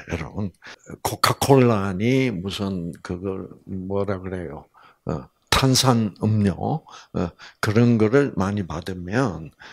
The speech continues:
어, 그 음료 속에는 인산이 많이 들어있어가지고, 어, 그래서 이제, 어, 칼슘을 더 많이 빠져나가게 만들고, 어, 또 이제, 예,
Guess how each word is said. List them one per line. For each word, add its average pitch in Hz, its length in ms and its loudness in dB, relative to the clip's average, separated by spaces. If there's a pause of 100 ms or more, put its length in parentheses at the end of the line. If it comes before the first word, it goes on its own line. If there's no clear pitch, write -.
(160)
어, 87 200 -4 (100)
그 123 260 4
음료 113 300 2
속에는 113 640 -2
인산이 139 600 6
많이 92 380 -2
들어있어가지고, - 1160 -6 (320)
어, 87 160 -6 (380)
그래서 95 680 -4 (240)
이제, 85 360 -10 (460)
어, 76 460 -10 (580)
칼슘을 98 840 -2 (500)
더 98 160 -2
많이 85 480 -4 (100)
빠져나가게 - 800 -2
만들고, 139 920 -8 (180)
어, - 180 -10 (500)
또 113 160 0
이제, 107 520 2 (320)
예, 78 220 -8